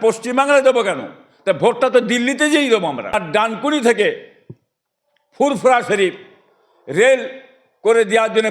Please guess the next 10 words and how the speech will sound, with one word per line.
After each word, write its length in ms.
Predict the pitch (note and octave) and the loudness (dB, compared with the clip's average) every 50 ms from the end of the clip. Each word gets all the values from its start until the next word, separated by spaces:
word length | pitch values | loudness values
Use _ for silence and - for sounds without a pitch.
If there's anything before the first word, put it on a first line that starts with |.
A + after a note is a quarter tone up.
| - - | -2 -2
প্রতিশ্রুতি 500 | A3 G3 - B3 A#3+ F3+ C#4+ B3+ C4+ C4 | -4 -4 -4 -4 -8 -8 -6 -6 -6 -4
দিয়ে 180 | A#3 A#3+ A#3 A3+ F#3 D#3 | -2 0 0 0 0 2
ভোটটা 300 | - A#3 A3+ A3+ A3+ G3+ | 0 0 2 2 0 0
দিয়ে 180 | F#3+ F#3+ G3 F#3+ F3+ | 0 2 0 0 0
নিলেন। 280 | F#3 F3+ F3 E3 C3 - - - _ _ _ _ _ _ _ _ _ - | 0 0 -2 -2 -4 -4 -12 -20 _ _ _ _ _ _ _ _ _ -4
আর 120 | - E3 D3 B2+ | -4 -4 -2 -2
ধর্ম 300 | C3+ E3+ F3+ F#3 G#3+ A#3 A#3 | 0 2 2 2 2 0 -4
করলে 300 | - G3+ A3+ A#3 A#3+ B3+ A#3+ | 0 0 0 0 0 -2 -6
কি 160 | F3+ A#3+ A#3 F#3+ A#2+ - _ _ _ _ _ _ _ - | -6 -6 -8 -8 -10 -14 _ _ _ _ _ _ _ -10
কৃষি 320 | A#3+ G#3+ - F3 A#3 A#3 | -8 -8 -6 -6 -6 -6